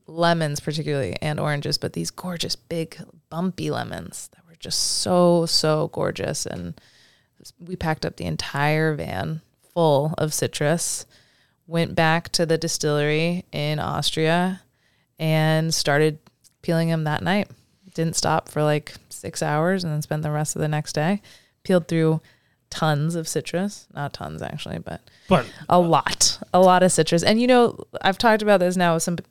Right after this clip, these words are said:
Speaker 1: other people. Um, I was talking to somebody who made a lemon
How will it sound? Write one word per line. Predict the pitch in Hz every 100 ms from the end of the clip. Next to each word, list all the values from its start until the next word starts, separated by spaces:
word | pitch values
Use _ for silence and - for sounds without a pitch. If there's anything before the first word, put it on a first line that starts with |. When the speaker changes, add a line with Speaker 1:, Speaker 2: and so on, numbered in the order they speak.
| -
Speaker 1:
other | 180 170
people. | 175 170 170 165 165 - _
Um, | - 165 160 151 -
I |
was | 175
talking | 175
to | 170
somebody | 165 165 160
who | 160 156 151 _ _
made | - 170 165 160 160
a |
lemon | 156 156 160